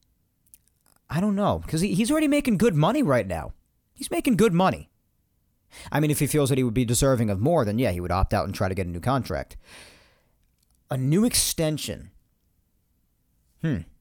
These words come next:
Like he said, he's got a good deal right now, two years, thirty-two. He's making sixteen million each year.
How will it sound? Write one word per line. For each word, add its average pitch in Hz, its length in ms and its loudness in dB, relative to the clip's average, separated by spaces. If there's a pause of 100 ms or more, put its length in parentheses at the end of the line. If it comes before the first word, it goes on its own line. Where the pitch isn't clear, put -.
(1120)
Like 202 140 -2
he - 80 -2
said, 190 180 0
he's 120 120 -2
got 196 140 2
a 202 40 0
good 147 160 -2
deal 156 200 2
right 127 180 2
now, 110 220 2
two - 200 0
years, 131 320 2
thirty-two. 117 500 0
He's 95 140 -2
making 110 220 -2
sixteen 123 560 0
million 110 240 0
each - 280 -6
year. 98 340 -4